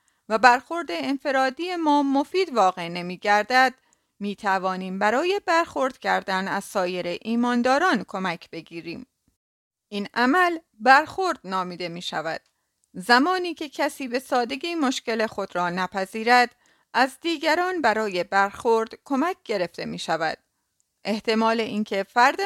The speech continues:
مسئله دار حرف دو یا سه نفر را بپذیرد، بیشتر از این است که به سخن یک نفر گوش دهد. شخص مشکل دار راحت‌تر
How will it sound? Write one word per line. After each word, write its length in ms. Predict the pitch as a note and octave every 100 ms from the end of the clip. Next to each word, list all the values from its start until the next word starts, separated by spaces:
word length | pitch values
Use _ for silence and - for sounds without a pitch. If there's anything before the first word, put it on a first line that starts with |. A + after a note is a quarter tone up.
| G4+
مسئله 460 | F4 - A3+ F#3
دار 320 | F3 E3+ D#3+ D#3+ _ _
حرف 320 | - G3+ F#3+ F#3+
دو 340 | F3+ G#3 F#3+
یا 220 | F#3 F3+
سه 220 | F#3 D#4+
نفر 360 | G4+ F#4+ C4+ F#3+
را 200 | F3+ F3
بپذیرد، 880 | F3 F3 G#3 G3+ B3 C4 E4 D#4+ _ _ _ -
بیشتر 440 | B3+ D#4+ - G4+ G#4+
از 120 | A4
این 180 | G4+ C#4+
است 240 | G3+ G3 -
که 80 |
به 100 | G#3
سخن 440 | A3 - C4+ D#4 D4+
یک 460 | D4 C#4 E4 G4 -
نفر 380 | F3 - E3 D#3+
گوش 420 | - D3+ E3 -
دهد. 440 | D#3 F#3 D#3 - _ _ _ _ _ _ _ _ -
شخص 380 | - G#3+ G#3+ A3+
مشکل 580 | G3+ B3 D4+ F4+ F4
دار 320 | E4+ G#4 G#4 -
راحت‌تر 640 | - E4 E4+ F4+ - G#4+